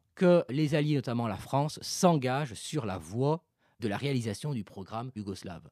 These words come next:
Et il ne faut pas oublier non plus, ça c'est peu connu hélas, mais, euh, à la toute fin de la guerre, fin octobre, début novembre mille neuf cent dix-huit, il y a des discussions en Suisse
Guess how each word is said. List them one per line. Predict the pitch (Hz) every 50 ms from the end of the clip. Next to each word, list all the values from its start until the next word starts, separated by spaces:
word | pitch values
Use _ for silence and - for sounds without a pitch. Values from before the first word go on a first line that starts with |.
| _ _ _ -
Et | 117 123 127 123 - -
il | 98
ne | 107
faut | - 113
pas | - - 131
oublier | 127 127 120 127 120
non | 117 107 104
plus, | - - 190 214 240 247 214 151
ça | - 123
c'est | - - -
peu | - 202 196
connu | - - 143 127 151 214 247 -
hélas, | 117 123 160 202 214 - -
mais, | 120 139 160 165 143
euh, | 107 104
à | - -
la | 98 104
toute | - - 240 226 -
fin | - - 165 147
de | 131
la | 123 117
guerre, | 117 135 175 214 240 214 -
fin | - - 190 170
octobre, | 160 - - - 165 160 165 147 117 113 107
début | 123 147 127 123 143 156
novembre | 143 135 131 120 143 139
mille | 135 117 107
neuf | 110 -
cent | 123 110
dix-huit, | 101 95 90 92 123 190 240 214 - - - _ - - - - -
il | - 147 156 180
y | 208
a | 196
des | 147 123 117
discussions | 110 127 202 262 - - - 175 147 - - - 139 151 170 202 262 370 - _ - - -
en | - 185 156
Suisse | - - - 139 170 233 - - - - - -